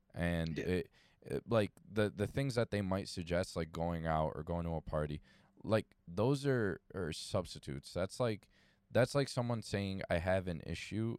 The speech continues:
Speaker 1: and then, or, or getting angry and then going to smoke a cigarette, right?
Speaker 2: Yeah.
Speaker 1: It's the same, it's the same variable. You're substituting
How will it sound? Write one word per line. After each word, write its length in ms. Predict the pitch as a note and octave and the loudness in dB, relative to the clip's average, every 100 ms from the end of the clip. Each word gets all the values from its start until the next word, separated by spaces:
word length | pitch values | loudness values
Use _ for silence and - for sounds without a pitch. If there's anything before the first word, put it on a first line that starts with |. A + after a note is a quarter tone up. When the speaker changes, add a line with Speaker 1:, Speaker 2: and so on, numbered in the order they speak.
| - | -4
Speaker 1:
and 240 | E2+ E2 | -4 -2
then, 460 | E2 F2 E2 E2 E2 - | 0 2 0 -2 -4 0
or, 180 | G2+ - | 0 0
or 80 | A2 | -2
getting 340 | A2 A2+ G#2 | -2 -2 -4
angry 580 | D#2+ F2 F2+ G#2+ B2 C3 _ _ _ _ | -4 -6 -4 -4 -4 -6 _ _ _ _
and 140 | - F#2 | -4 -2
then 120 | F#2 | -2
going 220 | F2+ E2+ E2+ | 0 -2 -4
to 100 | D#2 | -10
smoke 280 | - D#2+ D#2+ | -8 -6 -8
a 40 | |
cigarette, 420 | - D2+ G1+ - - _ _ _ _ - | -8 -8 -8 -10 -14 _ _ _ _ -4
right? 280 | D#2+ D#2+ - | 0 0 0
Speaker 2:
Yeah. 200 | A#2+ G#2+ - - | -2 -2 -4 -16
Speaker 1:
It's 240 | - G2+ - | -8 -6 -6
the 80 | A2+ | -6
same, 440 | C3 C3+ C3+ B2+ | -2 -2 -2 -4
it's 140 | - - | -8 -8
the 60 | |
same 240 | A#2 D3+ D3+ | -4 -2 2
variable. 580 | A2 B2 D#2 D2 D2+ - | 2 2 2 -2 -4 -6
You're 420 | F2 F#2+ A2 G#2+ - | -2 2 2 0 -4
substituting 1040 | - A#2 A#2+ - C#3 - C3+ C#3 C#3 | -4 0 0 -2 -8 -4 -2 -2 -4